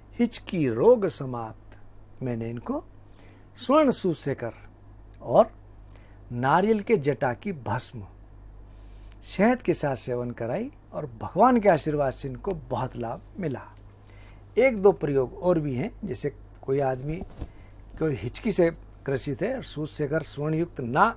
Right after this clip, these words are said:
उसको यूज़ कर सके तो ताम्र भस्म, तांबे की भस्म अच्छी कंपनी की हो, क्योंकि ये हैवी मेटल में है। यदि कच्ची रह जाए तो नुकसान करती है। अच्छी कंपनी की भस्म एक रत्ती यानी कि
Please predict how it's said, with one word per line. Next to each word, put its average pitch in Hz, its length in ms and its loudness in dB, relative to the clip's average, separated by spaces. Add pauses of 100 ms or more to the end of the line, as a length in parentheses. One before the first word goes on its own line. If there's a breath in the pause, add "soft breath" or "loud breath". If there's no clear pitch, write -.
उसको 147 320 -6
यूज़ 139 240 -8
कर 131 160 -6
सके 127 260 -6 (680 soft breath)
तो 226 60 4
ताम्र 254 560 6
भस्म, 143 360 2
तांबे 143 380 0
की 120 120 -8
भस्म 127 320 -10 (200)
अच्छी 208 320 2
कंपनी 143 460 0
की 131 120 -4
हो, 160 120 0 (640 soft breath)
क्योंकि 170 240 0
ये 226 220 2
हैवी 240 260 6
मेटल 147 300 -2
में 127 180 -6
है। 110 180 -14 (680 soft breath)
यदि 143 200 -2 (120)
कच्ची 180 300 2
रह 170 160 10
जाए 226 160 8
तो 240 140 -2
नुकसान 143 440 -4
करती 120 360 -6
है। 233 140 0 (580 soft breath)
अच्छी 240 280 -4
कंपनी 139 440 0
की 120 80 -4
भस्म 147 340 -6 (340)
एक 233 220 6
रत्ती 131 400 -2 (140)
यानी 127 280 -4
कि - 140 -14